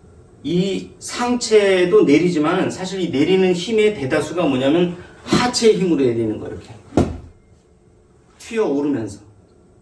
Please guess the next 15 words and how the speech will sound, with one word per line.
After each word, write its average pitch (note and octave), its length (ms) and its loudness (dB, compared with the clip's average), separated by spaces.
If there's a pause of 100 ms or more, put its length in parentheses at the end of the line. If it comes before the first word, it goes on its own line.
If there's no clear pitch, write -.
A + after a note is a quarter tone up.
(540)
그래서 F3 260 -2
이거를 F#3 480 2
이제 E3 140 2
연습하실 E3+ 500 -2
때 F#3 80 -2
어떻게 - 300 0
했냐면 C#3+ 540 0 (720)
트위스트로 A3 840 4
하시-, G3 260 -6
하셔야 G3 280 2
됩니다. C3+ 280 0 (160)
트위스트. F#3 480 -6 (1300)
자, - 80 -4
여기서 E3+ 240 -4
보시면 E3+ 560 -2